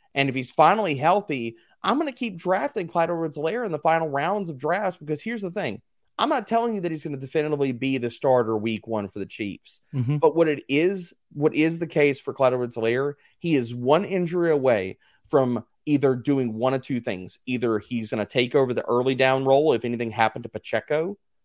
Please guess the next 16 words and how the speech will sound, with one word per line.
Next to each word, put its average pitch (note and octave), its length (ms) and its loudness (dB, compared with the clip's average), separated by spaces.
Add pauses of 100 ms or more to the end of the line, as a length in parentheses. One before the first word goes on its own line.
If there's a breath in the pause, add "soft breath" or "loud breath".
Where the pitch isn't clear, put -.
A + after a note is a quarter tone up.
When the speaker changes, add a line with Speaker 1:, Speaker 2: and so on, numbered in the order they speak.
Speaker 1:
because A#2 260 -4
Jerick C#3 320 2
McKinnon C#3 340 0
is A2 220 -2
washed. G#2 560 -4
Like, A2 140 -2
Jerick D3+ 240 2
McKinnon D3 280 -2
can A#2+ 140 -4
play B2 180 4
really A#2 280 0
good A#2 180 0
on G#2 100 0
pla-, G2 320 0
passing G#2+ 360 -2
downs. B2+ 340 0